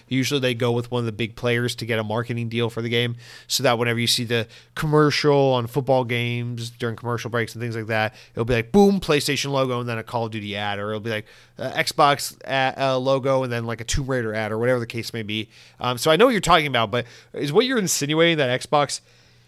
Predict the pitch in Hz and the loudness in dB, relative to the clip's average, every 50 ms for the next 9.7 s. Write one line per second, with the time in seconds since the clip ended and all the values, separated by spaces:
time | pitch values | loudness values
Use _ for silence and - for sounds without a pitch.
0 | _ _ _ - - 175 185 190 170 151 156 160 156 139 135 135 139 156 165 156 | _ _ _ -4 2 4 4 4 6 6 4 4 4 4 2 0 0 0 -2 -4
1 | 147 151 135 - - - _ _ 151 180 180 143 135 143 143 151 127 139 143 156 | -4 -6 -8 -10 -14 -20 _ _ -2 -2 0 0 0 0 0 0 0 0 2 4
2 | 185 196 - 233 214 190 156 - - _ _ - 139 - - - 151 131 123 - | 4 4 4 4 4 4 4 2 -2 _ _ -6 -4 -4 -2 -2 -2 -2 -2 -4
3 | 147 - 170 165 151 131 139 143 131 143 123 113 - _ _ _ 139 135 117 - | -4 -2 -2 -2 0 -2 -2 -4 -4 -6 -8 -8 -12 _ _ _ -8 -8 -6 -4
4 | - 139 127 117 - - - _ _ _ _ _ _ _ _ _ _ _ _ _ | -2 -2 -2 -2 -4 -8 -12 _ _ _ _ _ _ _ _ _ _ _ _ _
5 | - 147 143 160 143 139 151 147 139 - 139 131 - - 143 123 139 139 139 135 | -6 -4 -2 -2 -2 -2 -2 -4 -4 -6 -6 -6 -4 -4 -2 -2 0 0 0 -2
6 | 131 127 110 117 117 117 120 139 123 113 123 117 120 120 120 117 117 - - _ | -2 -4 -6 -6 -4 -4 -4 -4 -4 -6 -8 -8 -6 -6 -6 -6 -6 -12 -20 _
7 | - 98 110 - - 139 127 135 131 - 135 131 131 131 131 120 123 127 131 127 | -20 -20 -20 -8 -8 -6 -4 -4 -4 -2 -2 -2 -2 -2 -2 -2 -2 -4 -4 -4
8 | - - 151 143 143 151 147 190 190 226 254 349 339 330 285 226 214 202 185 175 | -6 -6 -4 -2 -2 -2 -2 -2 -4 -4 -4 -4 -2 -2 0 0 0 0 2 2
9 | 170 160 151 156 147 139 143 139 135 - 135 131 127 | 2 2 2 2 2 2 0 -2 0 0 0 -2 -2